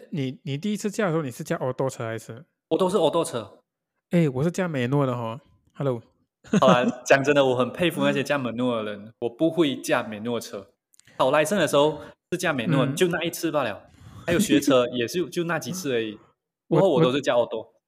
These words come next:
Speaker 1: 我驾美诺车驾了应该有两年，然后我才换欧多车的。
Speaker 2: 诶，你，所以，哦，你之前的车，你妈妈驾的那辆车是门诺的？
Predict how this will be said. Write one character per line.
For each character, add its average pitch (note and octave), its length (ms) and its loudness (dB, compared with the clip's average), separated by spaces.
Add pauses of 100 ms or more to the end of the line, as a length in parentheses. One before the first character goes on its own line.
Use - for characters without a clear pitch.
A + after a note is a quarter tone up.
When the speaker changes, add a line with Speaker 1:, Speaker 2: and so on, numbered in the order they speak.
(120)
Speaker 1:
我 D3+ 120 -2
驾 G#3 280 0
美 C#3+ 140 -2
诺 E3+ 160 0
车 C#3+ 160 -4
驾 E3 220 0
了 A#2 220 0
应 C3 80 -8
该 B2+ 140 0
有 A2 460 -6 (1040)
两 A#2+ 320 -4
年， B2+ 260 -2 (200)
然 C3+ 120 2
后 C#3+ 60 2
我 B2+ 60 0
才 B2 180 -2
换 C3 180 -2
欧 B2 100 -2
多 A#2+ 160 0
车 A2 180 -8
的。 A2+ 180 -12 (1400)
Speaker 2:
诶， F3 260 -6
你， C3 80 -4
所 - 280 0
以， G#3+ 60 0
哦， D#3+ 280 -2
你 B2+ 80 -6
之 E3+ 160 -4
前 G3 180 -4
的 G3 100 0
车， C#3+ 540 0 (440)
你 A#2+ 80 -4
妈 C3 100 0
妈 C#3+ 100 4
驾 D#3 200 0
的 C#3 80 0
那 D3+ 100 0
辆 A#2+ 120 -2
车 A#2+ 140 -2
是 C3+ 100 -6
门 A2+ 200 -4
诺 A2+ 160 -4
的？ G2+ 180 -10